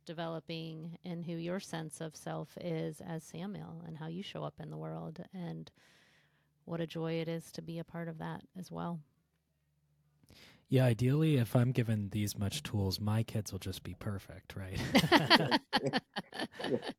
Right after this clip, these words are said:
Speaker 2: No, I'm just kidding. I know that's not the point. Um, great. Yeah, you know, I think it is cool to be here. What I, I mean, what's come up for me mostly is,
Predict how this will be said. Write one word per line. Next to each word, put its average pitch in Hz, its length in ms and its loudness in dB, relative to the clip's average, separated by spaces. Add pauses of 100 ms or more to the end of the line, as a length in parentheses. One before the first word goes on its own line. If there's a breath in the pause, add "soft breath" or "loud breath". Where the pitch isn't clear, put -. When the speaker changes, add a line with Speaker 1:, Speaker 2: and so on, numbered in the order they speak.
Speaker 2:
No, 107 120 2
I'm 95 140 0
just 98 200 -2
kidding. 92 220 -2
I 110 80 4
know 131 160 8
that's 110 180 4
not 101 140 0
the - 80 -6
point. 90 260 -4 (600 loud breath)
Um, 151 580 10 (380)
great. 190 500 6
Yeah, 156 300 6
you 135 180 4
know, 143 340 8
I 147 160 8
think 202 220 4
it 190 100 8
is 147 180 10
cool 139 260 12
to 123 100 12
be 117 180 8
here. 113 220 10
What 113 140 12
I, 117 140 8 (440 loud breath)
I 151 100 8
mean, 143 200 8
what's 131 360 6
come 175 220 8
up 156 160 8
for 135 180 4
me 123 300 6
mostly 110 640 6
is, 98 420 4